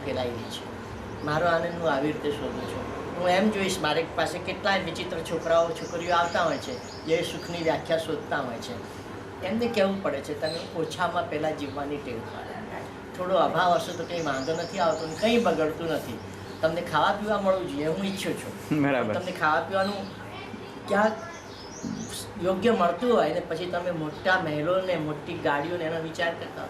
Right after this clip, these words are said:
Speaker 1: તો વિચાર કરતા છોડી દો.
Speaker 2: બરાબર.
Speaker 1: તમે નિરાંતે જીવો, કોઈની સામે જોઈને તમે દુઃખી નહીં થશો.
Speaker 2: સાચી વાત છે.
Speaker 1: કારણ તમારી સામે આ જ બધું છે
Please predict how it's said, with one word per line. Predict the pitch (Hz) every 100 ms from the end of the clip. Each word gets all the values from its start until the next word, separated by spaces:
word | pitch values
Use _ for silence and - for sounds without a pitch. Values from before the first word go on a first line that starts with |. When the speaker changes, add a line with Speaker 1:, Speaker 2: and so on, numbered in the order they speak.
| -
Speaker 1:
તો |
વિચાર | - - 160
કરતા | 123 - -
છોડી | - - 240 202
દો. | 113 110 - -
Speaker 2:
બરાબર. | 139 196
Speaker 1:
તમે | 196
નિરાંતે | 196 196 180 175
જીવો, | 180 175 160 123 - - -
કોઈની | 185 185
સામે | 185 170 175 175
જોઈને | 160 175 165
તમે | 170 156
દુઃખી | 151 151 - 147
નહીં | 147
થશો. | - - - - -
Speaker 2:
સાચી | 98 - 101
વાત | 95
છે. | -
Speaker 1:
કારણ | - 147
તમારી | 151 151 151
સામે | 160 151 160
આ | 160
જ | 175 165
બધું | 147 147 139
છે | -